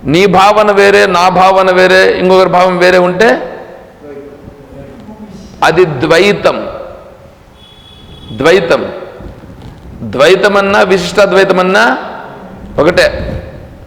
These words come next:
నువ్వు ఆశ్రమానికి కూడా రా, ఆశ్రమంలో కూడా కూర్చో, ఆశ్రమంలో కూడా నా భావన వేరే, నీ భావన వేరే. ఇప్పుడేమైంది? ద్వైతం,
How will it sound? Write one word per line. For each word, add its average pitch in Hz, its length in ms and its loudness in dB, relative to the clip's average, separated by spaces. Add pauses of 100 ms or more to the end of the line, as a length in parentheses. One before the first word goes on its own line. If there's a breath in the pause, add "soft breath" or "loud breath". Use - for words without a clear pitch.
(880 loud breath)
నువ్వు 208 180 4
ఆశ్రమానికి 254 500 2
కూడా 226 120 2
రా, 196 420 0 (880)
ఆశ్రమంలో 220 400 2
కూడా 226 140 4
కూర్చో, 202 600 0 (840)
ఆశ్రమంలో 202 420 2
కూడా 170 280 2
నా 165 240 2
భావన 208 440 2
వేరే, 175 680 2
నీ 190 120 4
భావన 180 420 2
వేరే. 147 500 2 (680)
ఇప్పుడేమైంది? 143 640 0 (1900)
ద్వైతం, 190 720 0